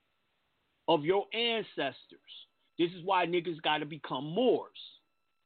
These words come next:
and get a name that represents Moors. Now, also,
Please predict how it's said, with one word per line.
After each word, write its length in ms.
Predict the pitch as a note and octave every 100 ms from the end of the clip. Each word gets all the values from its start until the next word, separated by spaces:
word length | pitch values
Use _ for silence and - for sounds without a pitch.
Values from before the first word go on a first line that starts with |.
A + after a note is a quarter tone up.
| _ _ _ -
and 140 | E3 C#3+
get 140 | E3
a 60 | D#3
name 320 | D#3+ D#3+ D#3+
that 120 | D3+ D#3+
represents 540 | D3 D3 C3+ E3 D3+
Moors. 360 | F#3+ C#4+ G#3+ E2+ - _ _ E3+
Now, 260 | G#3+ F3 -
also, 640 | C#4 G4+ D4 - F3